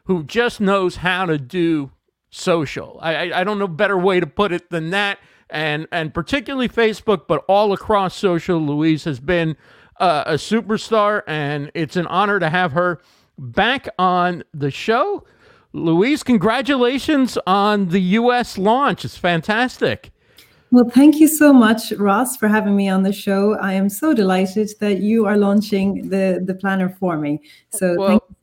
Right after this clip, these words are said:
Speaker 2: so much.
Speaker 1: Well, it was a great time when you were on last time, and, uh, it was the most popular episode that we've had, and it's, it's great to have you back as, as you are just,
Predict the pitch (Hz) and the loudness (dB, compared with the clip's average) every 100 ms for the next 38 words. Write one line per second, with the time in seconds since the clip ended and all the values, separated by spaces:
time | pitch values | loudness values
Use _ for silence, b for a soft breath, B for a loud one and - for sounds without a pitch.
0 | 185 147 - - - _ - B B 196 | -4 -2 -6 -14 -20 _ -18 B B -2
1 | 214 220 220 202 208 165 233 277 - 247 | 0 0 2 2 -2 0 -2 -2 -2 0
2 | 233 214 196 190 180 170 165 165 180 - | 2 0 2 2 2 0 0 -2 -2 -2
3 | 190 185 180 170 147 139 139 - - 156 | -2 0 0 0 -2 -2 -6 -8 -6 -4
4 | 147 175 165 147 175 165 175 - 196 214 | -4 -4 -4 -4 -2 0 -2 -2 -2 0
5 | 240 190 170 175 - 160 185 170 165 156 | 0 0 2 2 0 -2 0 0 0 -2
6 | 156 147 139 165 175 170 143 131 - - | -2 -4 -2 -2 0 -2 -4 -6 -6 -6
7 | 156 - 175 208 202 175 190 175 170 143 | -6 -4 0 0 0 -2 -2 -2 -4 -2
8 | 165 165 - 160 147 - b b b b | 0 -2 -2 -2 -2 -8 b b b b
9 | - 180 170 165 180 180 175 165 151 - | -2 -2 0 -2 0 2 2 0 -4 -14
10 | - - 233 | -16 -4 -4